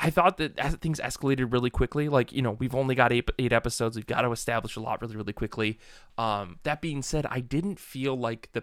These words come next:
pacing of everything that's happened so far was too abrupt. I feel like if I binged this show, though, and watched it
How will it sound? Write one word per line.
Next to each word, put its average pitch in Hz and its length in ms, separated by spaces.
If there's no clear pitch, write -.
pacing 135 560
of 113 220
everything 123 380
that's - 200
happened 147 360
so 170 140
far 190 420
was 131 360
too 143 220
abrupt. - 440
I 143 120
feel 190 320
like 170 260
if - 160
I 135 100
binged 135 440
this 160 140
show, 165 300
though, 180 200
and 131 120
watched - 380
it 127 220